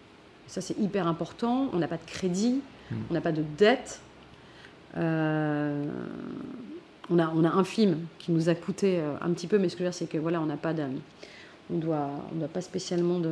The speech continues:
Speaker 1: enfin, on doit pas d'argent à des gens, on n'a pas de couperet au-dessous de la tête et on a, on a un petit peu de trésorerie, mais, euh, mais on n'en a pas, euh, au-, autant qu'on, comment dire,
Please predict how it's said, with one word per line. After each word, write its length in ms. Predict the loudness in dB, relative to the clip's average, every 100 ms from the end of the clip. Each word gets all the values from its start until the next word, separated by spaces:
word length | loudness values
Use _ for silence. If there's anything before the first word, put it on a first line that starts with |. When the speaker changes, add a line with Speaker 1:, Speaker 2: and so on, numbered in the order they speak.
| -2
Speaker 1:
enfin, 180 | -4 -2
on 20 |
doit 180 | 0 0
pas 160 | 0
d'argent 460 | 2 0 0 0 0
à 100 | 0
des 120 | 0
gens, 100 | 2
on 20 |
n'a 100 | 2
pas 120 | 2 0
de 80 | -2 -6 -16
couperet 280 | -14 -6 -2
au-dessous 260 | -2 -2 0
de 40 |
la 100 | 0
tête 280 | 2 0 2
et 40 |
on 140 | 0 0
a, 180 | -2 -6 -12 -6 2
on 100 | 4
a 60 |
un 60 | 4
petit 160 | 0
peu 140 | -2 -2
de 100 | -2
trésorerie, 600 | -4 -4 0 0 0 -2 -6 -18 -20 -20 -4
mais, 420 | 2 4 6 4 0
euh, 240 | -2 0 0 0 0 -2 -4 -4 -6 -10 -14 -20 -20 -20 -20 -20 -6 0
mais 120 | 4
on 80 | 6
n'en 160 | 6
a 80 | 4
pas, 400 | 4 4 6 6
euh, 220 | 4 0 -4 -8 -16 -20 -20 -6
au-, 220 | 0 2
autant 260 | 2 4 2
qu'on, 480 | 4 2 4 2 0 -4 -6 -6 -8 -10 -14 -18 -16
comment 180 | -4 0
dire, 160 | 0